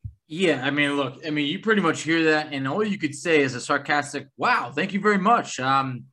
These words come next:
sounds good to me," because it's like, that sounds horrendous. I mean, that just sounds like,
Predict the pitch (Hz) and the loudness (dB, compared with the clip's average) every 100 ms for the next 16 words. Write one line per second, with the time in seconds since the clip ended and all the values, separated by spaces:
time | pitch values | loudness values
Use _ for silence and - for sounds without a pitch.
0 | - 175 185 180 202 180 240 220 165 151 | 0 2 2 0 0 0 -2 -2 -4 -8
1 | 147 - 165 - 202 - 220 208 202 - | -8 -2 -2 0 -2 -2 -2 0 0 2
2 | 185 147 117 165 160 131 - - - _ | 0 0 0 0 0 -6 -12 -16 -20 _
3 | - 180 190 185 196 240 240 240 240 220 | -4 0 0 2 0 0 -2 -4 2 2
4 | 214 196 190 - | 2 2 -2 -4